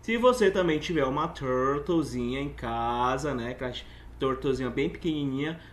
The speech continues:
pode também mandar foto, né? Take picture and send me, ok? Tira a foto e manda pro teacher, tá? E o nosso próximo animal,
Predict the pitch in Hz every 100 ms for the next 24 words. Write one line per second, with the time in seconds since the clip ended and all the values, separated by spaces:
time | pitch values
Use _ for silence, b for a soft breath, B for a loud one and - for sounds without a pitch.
0 | - - 127 135 143 - 165 151 160 147
1 | 143 139 - 120 117 120 135 143 147 120
2 | 127 B - - 160 143 - - - 139
3 | - - 185 202 226 226 B 135 156 165
4 | - 165 143 123 120 107 104 B B -
5 | - 170 202 202 - - - 143 147 143
6 | 139 143 165 151 156 156 196 - B B
7 | B - 160 131 - - 107 104 - -
8 | - 123 131 190 226 - - - 269 285
9 | 269 185 180 180 196 - 135 131 131 -
10 | 175 190 202 - - - 143 156 180 202
11 | 220 226 254 285 -